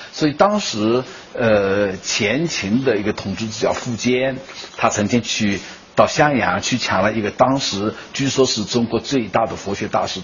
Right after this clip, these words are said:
道安，抢了以后他就说：“你们抢我来没什么用，更厉害的人有本事的话，你们到西岳去抢，那个地方有个秋池的地方，那个现在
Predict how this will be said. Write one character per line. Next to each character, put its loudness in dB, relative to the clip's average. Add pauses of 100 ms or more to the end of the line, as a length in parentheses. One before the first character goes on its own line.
道 6
安， 0 (420)
抢 6
了 8
以 2
后 4 (200)
他 -2
就 -2
说 0 (580)
：“你 2
们 6
抢 4
我 8
来 4
没 0
什 -2
么 -2
用， -2 (460)
更 6
厉 4
害 6
的 2
人 0 (380)
有 4
本 0
事 -2
的 4
话， -2 (280)
你 2
们 2
到 4
西 0
岳 4
去 -4
抢， -6 (280)
那 0
个 4
地 0
方 6 (380)
有 2
个 0
秋 0
池 -4
的 4
地 -2
方， -6 (420)
那 4
个 4
现 6
在 4